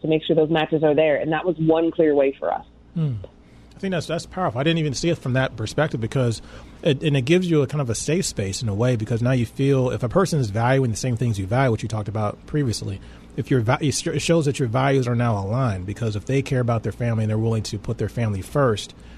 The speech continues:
Speaker 2: it gives you the, the comfort, the, the feel that you can do the same thing.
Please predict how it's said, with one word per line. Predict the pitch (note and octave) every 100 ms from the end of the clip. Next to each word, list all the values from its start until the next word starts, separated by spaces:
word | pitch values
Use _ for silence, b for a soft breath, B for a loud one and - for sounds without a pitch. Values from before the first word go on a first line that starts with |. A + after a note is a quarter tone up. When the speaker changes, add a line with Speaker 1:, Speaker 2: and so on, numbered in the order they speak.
| B -
Speaker 2:
it | C3
gives | B2+ G#2+ G#2
you | C3+ C3+
the, | A#2+ B2
the | - G#2+
comfort, | - C3 - A#2
the, | A2+
the | G#2 - A2+
feel | - C3 A#2+
that | A2 G#2 -
you | D3+
can | E3 C3
do | A2+
the | A2
same | G2+ - G#2 F#2
thing. | - C#3+ A#2 F#2+